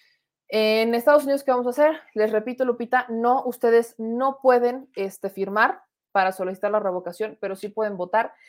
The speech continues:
y será a través de internet. Es para eso, justamente.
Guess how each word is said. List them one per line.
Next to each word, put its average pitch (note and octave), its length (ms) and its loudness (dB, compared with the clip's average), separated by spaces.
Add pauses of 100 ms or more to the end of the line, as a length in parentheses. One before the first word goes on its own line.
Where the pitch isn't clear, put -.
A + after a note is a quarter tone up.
(200)
y A3 120 -10
será G#3 360 2
a G3+ 80 -8
través F3+ 320 -6
de F3+ 80 -6
internet. F3 460 -14 (1040)
Es F#3+ 240 -6
para E3+ 200 -10
eso, - 260 -18 (120)
justamente. - 640 -18